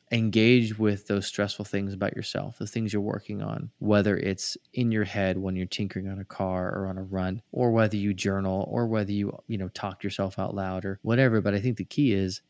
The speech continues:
is engaging yourself and actually, how am I, how's Sean doing?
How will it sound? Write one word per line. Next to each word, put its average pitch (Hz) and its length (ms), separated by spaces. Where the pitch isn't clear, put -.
is 131 120
engaging 127 460
yourself - 680
and 107 280
actually, 107 520
how 107 260
am 127 80
I, 113 80
how's 120 240
Sean 117 300
doing? 110 380